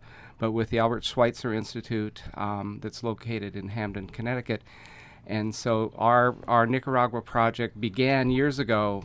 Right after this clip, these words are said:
uh, through financial service, and just this last year became a hands-on event, uh, when three Rotarians, myself and two other advisors, uh, joined ten, uh, three of whom are here, ten Interact members,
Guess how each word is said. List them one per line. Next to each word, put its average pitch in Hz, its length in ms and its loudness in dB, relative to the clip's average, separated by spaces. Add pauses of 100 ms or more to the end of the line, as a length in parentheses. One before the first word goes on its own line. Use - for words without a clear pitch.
(120)
uh, 107 200 -2
through 120 180 -6
financial 117 480 0
service, 110 440 -4
and 113 120 -4
just 120 260 -4
this 120 200 -6
last 107 320 0
year 107 240 0 (360)
became 120 280 -2
a 110 60 -2
hands-on 107 460 -2
event, 101 440 -6 (100)
uh, 98 280 -4
when 101 560 -4 (440)
three 127 540 2
Rotarians, 117 540 -2
myself 117 340 -2
and 117 100 -8
two 113 140 -6
other 110 200 -4
advisors, 104 640 -4 (520)
uh, 104 200 -4
joined 110 400 -2 (120)
ten, 139 500 -2 (220)
uh, 92 200 -8
three 120 280 0
of 104 120 -4
whom 113 200 -2
are 104 80 -4
here, 107 200 -4
ten 117 320 -4
Interact 113 460 -2
members, 104 480 -2